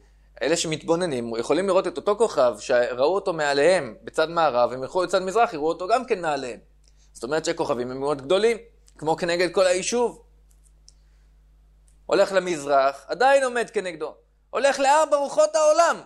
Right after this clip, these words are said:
בכל מקום שהוא רק ילך, הוא רואה את הכוכב נמצא מעליו. בינתיים כבר יהיה בוקר עשר פעם, אבל לא משנה. "מכלל דכל היישוב כולו, תחת כוכב אחד הוא יושב." אז אתה רואה מפה דבר גדול, דבר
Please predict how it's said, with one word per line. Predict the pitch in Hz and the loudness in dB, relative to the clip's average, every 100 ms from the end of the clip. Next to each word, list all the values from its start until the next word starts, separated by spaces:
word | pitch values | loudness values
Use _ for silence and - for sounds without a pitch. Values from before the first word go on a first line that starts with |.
| - | -16
בכל | 165 - 202 - 180 | -10 -4 -4 -6 -18
מקום | 214 220 247 247 | -10 -6 -4 -6
שהוא | 214 | -4
רק | 196 196 | -4 -2
ילך, | 196 139 | -4 -4
הוא | 156 | -2
רואה | 143 170 | 2 2
את | 165 | 0
הכוכב | 180 147 | -4 -4
נמצא | 135 139 147 | -6 -6 -8
מעליו. | 143 156 208 285 196 - _ - - - _ _ | -6 -4 -2 -2 -4 -10 _ -20 -20 -20 _ _
בינתיים | 113 120 127 | -8 -6 -4
כבר | 120 | -2
יהיה | 123 | -2
בוקר | 123 143 139 131 | -2 -4 -4 -6
עשר | 135 139 | -6 -6
פעם, | - 240 165 | -2 -2 -2
אבל | 127 | -2
לא | 165 | -2
משנה. | 165 196 262 - - _ _ _ _ _ _ _ _ _ _ _ _ _ | 0 0 0 -2 -10 _ _ _ _ _ _ _ _ _ _ _ _ _
"מכלל | - 160 160 196 240 277 | -6 -6 0 2 2 2
דכל | 190 208 180 | -2 -4 -4
היישוב | 156 - 226 220 - | -4 -6 -10 -12 -8
כולו, | 262 302 302 | 2 6 6
תחת | 233 226 233 | 4 -2 -2
כוכב | 226 240 233 | -4 -4 -4
אחד | 226 262 277 | -2 -2 -2
הוא | 294 | -4
יושב." | 277 - 247 240 _ _ _ _ _ _ _ _ _ _ _ _ _ _ _ _ _ _ _ _ _ _ _ _ _ _ _ _ _ _ _ _ _ | -4 -2 -4 -4 _ _ _ _ _ _ _ _ _ _ _ _ _ _ _ _ _ _ _ _ _ _ _ _ _ _ _ _ _ _ _ _ _
אז | |
אתה | - | -8
רואה | 113 | -4
מפה | 151 151 220 | -4 -6 -6
דבר | 233 113 120 | -6 -6 -4
גדול, | 147 147 208 170 | -4 -2 -4 -4
דבר | 113 | -2